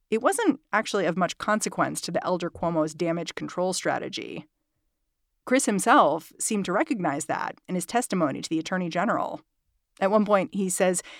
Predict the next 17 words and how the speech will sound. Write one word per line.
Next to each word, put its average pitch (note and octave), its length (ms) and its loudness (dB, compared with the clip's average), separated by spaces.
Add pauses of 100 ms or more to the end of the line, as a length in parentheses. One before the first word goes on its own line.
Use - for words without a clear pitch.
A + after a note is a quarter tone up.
(120)
his F#3 180 0
number G3+ 460 6
one F3+ 320 2
concern F3+ 600 -2 (260)
was F3+ 180 0
protecting F#3+ 720 -2
his F3 200 -6
family. C2+ 680 -8 (1000)
Eric G3+ 220 4
says F3+ 260 4 (480)
Chris's A3+ 380 2
impulse F#3 380 0
to F3 80 -4
help E3 180 -2
family, E3+ 520 0 (360)
it's - 120 -2
understandable. B3 800 2